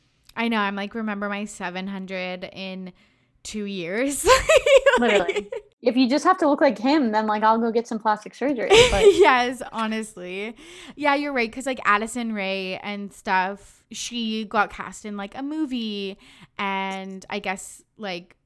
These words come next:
Speaker 1: Charlie and Dixie have a podcast and this YouTube channel and stuff. So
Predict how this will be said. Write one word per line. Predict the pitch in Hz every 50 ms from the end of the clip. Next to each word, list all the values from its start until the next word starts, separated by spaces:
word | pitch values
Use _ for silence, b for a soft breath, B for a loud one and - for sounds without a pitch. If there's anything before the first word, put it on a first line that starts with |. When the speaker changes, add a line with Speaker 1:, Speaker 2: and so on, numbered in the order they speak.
| _ _ _ _ _ _ _ _ _ _ _ _ - -
Speaker 1:
Charlie | - 202 202 208 208 208 202 202
and | 202 190
Dixie | - - - - - 220 208
have | 190 185 190 185 185 180 180 180 180 180 - -
a | -
podcast | 220 - 277 277 269 254 269 - 247 226 208 196 185 185 196 - - -
and | 190 202 190
this | 190 190 185 -
YouTube | 202 202 202 202 - 208 196
channel | - - 185 175 180 180 185
and | 175 175 190 185
stuff. | - - 170 175 185 185 -
So | - - 202 190 185 180